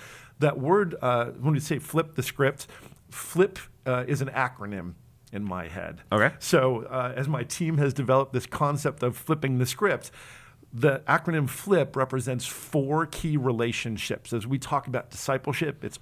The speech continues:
Speaker 1: always in the context of relationship. There are four big connections that I think every kid needs to have at church.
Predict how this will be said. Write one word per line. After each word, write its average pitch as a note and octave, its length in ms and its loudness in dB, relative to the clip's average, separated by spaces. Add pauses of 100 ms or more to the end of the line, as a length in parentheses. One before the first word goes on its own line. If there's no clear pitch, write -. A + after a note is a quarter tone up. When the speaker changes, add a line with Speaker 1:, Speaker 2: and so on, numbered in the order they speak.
(120)
Speaker 1:
always C#3 400 4
in B2 160 -4
the A2+ 60 -4
context A2 500 -8
of G2+ 100 -10
relationship. C#3+ 640 -4 (340)
There D3+ 100 2
are A2 60 -4
four D#3+ 360 2
big A#2+ 220 2
connections G#2+ 540 0
that A2 100 0
I G#2 60 0
think A2 180 -4
every G#2+ 240 -6
kid G2+ 260 0
needs G2 220 -8
to F2+ 80 -6
have F#2 200 -4
at F2+ 80 -10
church. - 400 -8